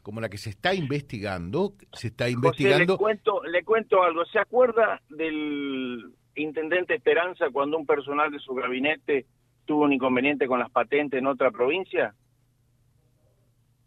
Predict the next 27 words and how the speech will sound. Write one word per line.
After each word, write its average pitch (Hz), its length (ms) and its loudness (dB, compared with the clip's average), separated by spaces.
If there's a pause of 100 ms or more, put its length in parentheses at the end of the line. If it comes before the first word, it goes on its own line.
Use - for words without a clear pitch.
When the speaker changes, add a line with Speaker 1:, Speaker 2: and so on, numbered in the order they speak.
(520)
Speaker 1:
Sí. 110 460 -4 (1080)
Speaker 2:
Eh, 123 300 -4
es 196 140 0
lo 185 120 -2
mismo, 190 240 2
y 165 80 4
era 180 100 2
un 160 100 -2
secretario. 151 640 0 (800)
Y 135 160 2
esa 202 180 0
persona 165 360 0
ni 165 140 -2
siquiera 143 320 0
fue 156 140 -2
sometida 131 420 -4
a - 20 -10
sumario 123 560 0
ni 107 120 -8
nada. 147 280 -4 (1600)
¿Se 185 80 0
acuerda? 202 320 2
Speaker 1:
Ujú. 87 60 -14 (240)
Sí, 220 180 -8
sí, 226 200 -10
sí, 208 220 -12
sí. 175 280 -10